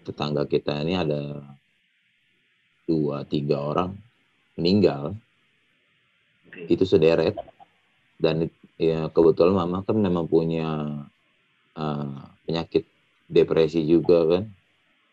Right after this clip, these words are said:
Speaker 1: Panic attack kalau bahasa kedokterannya. Ah, karena itu, eh, teman-temannya, dan kebetulan yang meninggal itu teman-temannya. Dan dari situ mama tuh, eh, jadi kepikiran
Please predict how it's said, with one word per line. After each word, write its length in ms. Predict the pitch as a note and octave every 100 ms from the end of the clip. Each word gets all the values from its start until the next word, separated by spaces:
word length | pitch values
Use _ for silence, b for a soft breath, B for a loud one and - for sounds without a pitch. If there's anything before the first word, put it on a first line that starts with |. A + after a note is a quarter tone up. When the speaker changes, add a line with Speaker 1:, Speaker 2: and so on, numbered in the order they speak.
| _ _ E2 D2+ -
Speaker 1:
Panic 320 | E2+ F2+ F2
attack 320 | - G2 -
kalau 320 | - D#2 D#2 D2+
bahasa 160 | D2
kedokterannya. 640 | D2+ D2+ - D2+ D2 D#2 F#2+ _ _ _ _ _ _ _ E2+ E2 - - _ _
Ah, 320 | D2+ D#2+ D#2+ D#2+ - -
karena 320 | E2+ F2 E2+
itu, 480 | E2 - A2 C3 C3+ - _ _ _ _ _ _ - F2+
eh, 140 | E2+
teman-temannya, 560 | F2 F2 F2+ F#2 G2+ F#2+ -
dan 160 | F#2 F#2+
kebetulan 400 | F2 F2 F#2 A#2+
yang 80 | G#2+
meninggal 320 | E2+ E2 D#2+
itu 400 | E2 G#2+ A#2+ A#2+ F#2+
teman-temannya. 720 | E2 D2+ E2 A#2 F#2+ E2+ F#2+ _ _ _ _ _ _ _ _ -
Dan 160 | E2+
dari 240 | E2+ E2+ E2
situ 400 | E2 D#2 A2 G#2+
mama 320 | G#2+ G2+ G#2+
tuh, 400 | A#2 A2 G2 F#2+
eh, 400 | - F2 E2 E2 -
jadi 640 | D#2+ D#2+ E2 E2 D#2+ D2+ - _ _ _ _ _ _
kepikiran 680 | - G#2 F2+ - F2 E2 G2